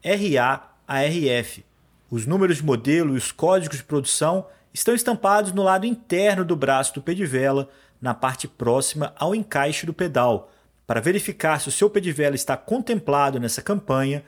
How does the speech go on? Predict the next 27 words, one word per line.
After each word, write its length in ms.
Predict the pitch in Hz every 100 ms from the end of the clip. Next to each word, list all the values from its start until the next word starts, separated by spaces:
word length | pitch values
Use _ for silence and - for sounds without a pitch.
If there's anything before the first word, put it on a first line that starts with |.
| _ -
entre 240 | 226 254
em 40 | 240
contato 440 | 254 - 202 208
conosco 560 | 233 175 185 190 - 131
por 220 | 151 139
meio 220 | 156 165
do 80 | 160
telefone 500 | 160 156 - 131 131
gratuito 640 | 165 214 214 180 175 - - -
zero 340 | 123 208 214
oitocentos, 720 | 180 151 - - 147 156 - - _ _
nove 320 | 151 208 220
quatro 380 | 214 180 175 185
zero, 460 | 139 139 143 147 143 _ -
zero 320 | 127 185 208
quatro 500 | 208 151 135 110 120
zero 240 | 107 196 226
sete, 560 | - 143 139 - - _ _ _
das 320 | - 214 160 139
oito 360 | 170 170 - -
às 200 | - 156
dezessete 680 | 156 214 226 - 135 131 180
horas, 500 | 139 143 156 - - _ _ -
de 120 | 214
segunda 480 | 277 208 185 208 226
a 40 |
sexta-feira 760 | 220 208 233 - 165 147 98